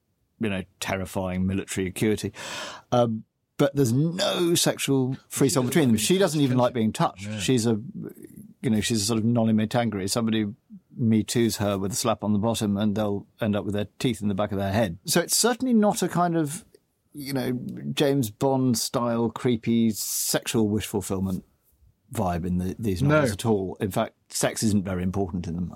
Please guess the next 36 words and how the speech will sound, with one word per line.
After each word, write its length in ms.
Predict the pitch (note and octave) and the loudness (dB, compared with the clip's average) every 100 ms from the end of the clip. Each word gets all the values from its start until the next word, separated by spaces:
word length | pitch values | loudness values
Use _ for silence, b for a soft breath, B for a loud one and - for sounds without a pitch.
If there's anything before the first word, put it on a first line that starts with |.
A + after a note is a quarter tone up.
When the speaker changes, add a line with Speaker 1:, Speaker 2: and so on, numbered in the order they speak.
| - | -8
Speaker 1:
I 80 | |
don't 180 | F#2+ F2 | -6 -6
think. 300 | - F2 - | -8 -8 -6
Speaker 2:
And 80 | D4+ | -4
is 80 | D#4+ | 2
he 80 | E4+ | 4
doing 160 | D#4 | 6
this 120 | B3+ G3+ | 4 6
consciously? 320 | G#3+ F3+ D3+ | 4 4 2
I'm 80 | D3+ | 2
fascinated. 460 | G3 F#3 F3 - | 0 2 0 2
I 60 | C#3 | 4
don't 140 | D#3+ | 4
know 100 | D3 | 4
that 180 | C3+ B2 | 2 2
much 180 | C3 - | 0 0
about 300 | C3 D3+ - | 2 2 2
Lee 160 | A2 | -2
Child, 460 | F#2 - F2+ - G2 | -2 -4 -4 -6 -6
but 200 | - A#2+ - | -2 -2 0
he's 120 | C#3+ D3+ | 2 4
English. 400 | G3+ A#2 F#2+ - | 4 2 -4 -6
He's 100 | A#2+ | -2
born 200 | C#3 C3 | 2 2
in 40 | |
the 60 | A#2 | 2
West 220 | A#2 - | 0 0
Midlands, 360 | A#2+ A2+ F2 - | -2 -2 -6 -8
I 60 | E2 | -10
think. 340 | - - - | -12 -14 -4
And 60 | E3+ | 0
Speaker 1:
Yeah. 80 | A3+ | 0
Speaker 2:
yet 80 | A2+ | 0
he's 140 | G#2 | 0
writing 420 | A2+ B2+ B2 - | 2 2 0 0
these 300 | A2 G2+ F#2 | 0 2 -2